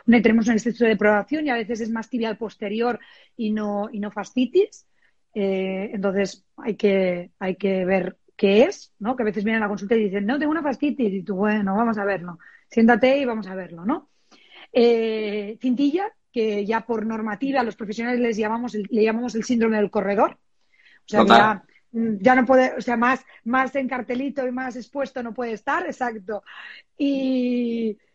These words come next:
Speaker 1: te diría que esos dos serían las más, las más recurrentes en corredores. Luego ya que sí que en futbolistas y demás ya me encuentro más pubalgias y demás.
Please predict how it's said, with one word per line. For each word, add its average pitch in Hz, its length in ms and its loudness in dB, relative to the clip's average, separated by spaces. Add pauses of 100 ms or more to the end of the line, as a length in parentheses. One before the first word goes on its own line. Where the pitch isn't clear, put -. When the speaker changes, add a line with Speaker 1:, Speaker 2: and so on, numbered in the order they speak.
(240)
Speaker 1:
te 262 80 2
diría 247 240 4
que 339 80 -4
esos 269 340 -4
dos 339 180 -2
serían 269 340 0
las 262 200 0
más, 247 380 -4
las 220 220 -4
más 247 240 0
recurrentes 262 420 0
en 285 120 -4
corredores. 202 680 -2
Luego 220 240 0
ya 226 180 0
que 220 100 -14
sí 233 160 -6
que 220 80 -4
en 220 120 -4
futbolistas 220 480 -2
y 220 40 0
demás 247 200 2
ya 254 80 0
me 233 80 -2
encuentro 220 280 -2
más 214 180 -4
pubalgias 247 1000 2
y 220 60 -12
demás. 202 360 -16